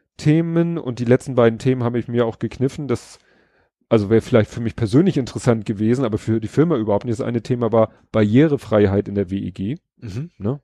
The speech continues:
Speaker 1: Weil wenn da einer sagt, „So, hier, ich hätte gerne eine Rampe“, und die anderen Eigentümer sagen, „Nö.“
Speaker 2: Können die überhaupt nö sagen? Wahrscheinlich eher nicht, oder?
Speaker 1: Äh, doch, das ist eine
Speaker 2: Ja.
Speaker 1: bauliche Maßnahme und eine bauliche Maßnahme muss einstimmig beschlossen
Speaker 2: Aha.
Speaker 1: werden.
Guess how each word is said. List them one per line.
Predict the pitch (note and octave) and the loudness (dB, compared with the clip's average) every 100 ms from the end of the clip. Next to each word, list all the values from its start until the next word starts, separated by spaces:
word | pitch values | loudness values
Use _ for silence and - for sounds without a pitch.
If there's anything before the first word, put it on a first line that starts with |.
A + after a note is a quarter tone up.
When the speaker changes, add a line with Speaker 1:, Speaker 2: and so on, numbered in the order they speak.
| - | -6
Speaker 1:
Weil | G#2+ G2 | -2 0
wenn | G#2 | 0
da | G#2+ A#2 | 2 2
einer | A#2 A2+ G#2+ | 2 0 0
sagt, | G#2+ - | -2 -2
„So, | A#2+ G2 | -6 -4
hier, | B2 G#2+ | -2 -2
ich | G#2+ | -2
hätte | A#2 A2+ | -4 -2
gerne | A2 G#2+ G#2+ | 0 2 2
eine | G#2 | 2
Rampe“, | C#3 B2+ B2 - - - - - _ _ - C2+ - | 2 2 0 -2 -12 -20 -20 -20 _ _ -20 -20 -14
und | G#2+ A#2 | -10 -6
die | A2 A2 A2+ B2 | -2 -2 -2 0
anderen | B2 A#2 | 2 4
Eigentümer | A2+ A2+ G#2 A#2 G#2+ | 4 2 -2 -4 -2
sagen, | A2 G#2 | -2 2
„Nö.“ | C#3+ C3+ D#3 - _ _ _ _ _ _ _ _ D#2 D#2+ | 4 6 4 -2 _ _ _ _ _ _ _ _ _ -10
Speaker 2:
Können | - C3+ | -6 -2
die | |
überhaupt | D3 C#3+ | -2 -2
nö | D3 | -4
sagen? | D3 A#2+ | -2 -2
Wahrscheinlich | G2+ G#2+ G#2 | -4 -4 -4
eher | |
nicht, | A2 C#3 G2+ | -6 -8 -6
oder? | G#2+ G#2+ | -6 -4
Speaker 1:
Äh, | C3 C#3+ | -2 0
doch, | A#2+ D#3 - _ | 2 2 0 _
das | - | -10
ist | G2 | 0
eine | |
Speaker 2:
Ja. | G2+ | 2
Speaker 1:
bauliche | B2+ B2 B2+ | 4 2 0
Maßnahme | A2+ A2 B2 D3 D3+ E3 | 2 2 2 0 -2 -4
und | |
eine | B2 | -2
bauliche | A#2 A#2+ B2 B2 | -2 -2 -2 -4
Maßnahme | A2+ B2 C3+ C3 | -4 -2 -4 -6
muss | B2+ B2 | -8 -8
einstimmig | A#2 A2+ - G#2+ - | -10 -10 -10 -12 -10
beschlossen | G2 F#2+ G#2+ | -8 -8 -6
Speaker 2:
Aha. | F#2+ | -6
Speaker 1:
werden. | G#2 | -6